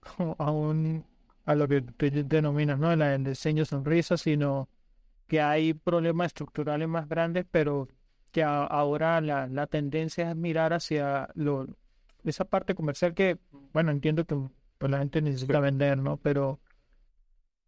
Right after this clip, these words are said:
Speaker 1: pero, por ejemplo, cuando mencionas el problema de caries, ¿qué es lo, qué es lo más grave de una caries? Que, eh, cuando se, se, y sobre todo cuando permanece un prolongado tiempo.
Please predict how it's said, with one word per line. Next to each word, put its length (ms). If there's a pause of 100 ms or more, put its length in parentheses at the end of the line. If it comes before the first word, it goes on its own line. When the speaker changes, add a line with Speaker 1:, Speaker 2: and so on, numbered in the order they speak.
(120)
Speaker 1:
pero, 580
por 160
ejemplo, 280
cuando 220
mencionas 520
el 100
problema 420
de 120
caries, 480 (260)
¿qué 220
es 80
lo, 240 (100)
qué 80
es 60
lo 120
más 220
grave 280
de 60
una 160
caries? 480
Que, 420 (280)
eh, 280 (360)
cuando 260
se, 680 (1600)
se, 200 (100)
y 100
sobre 280
todo 260
cuando 240
permanece 600
un 180
prolongado 560
tiempo. 420